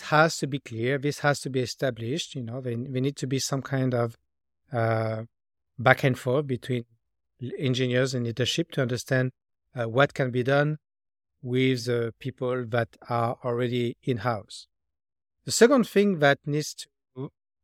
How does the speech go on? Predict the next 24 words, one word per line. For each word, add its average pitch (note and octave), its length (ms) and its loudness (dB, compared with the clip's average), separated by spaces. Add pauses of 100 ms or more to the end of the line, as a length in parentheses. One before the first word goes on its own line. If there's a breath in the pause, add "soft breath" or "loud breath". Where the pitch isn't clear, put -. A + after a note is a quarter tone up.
(140)
be B2+ 120 -4
done, D3 320 6
in C3 120 -2
my A#2+ 160 -2
opinion, B2 600 -6 (600)
is C3 520 4 (380)
if A#3 380 4 (960)
in D#3 160 2
the D#3+ 120 4
next F3+ 260 2
few F3+ 100 -2
years, C3+ 520 -2 (760)
you're D#3 480 6
seeing F#3+ 320 2
yourself D3 720 0 (640)
being E3 300 2 (120)
at C#3+ 300 0
the C3+ 100 -2
center C#3+ 680 -2 (540)
of C#3 260 2
potential D3+ 580 0
A D#3 240 6
I D#3+ 40 2
projects, B2 720 -6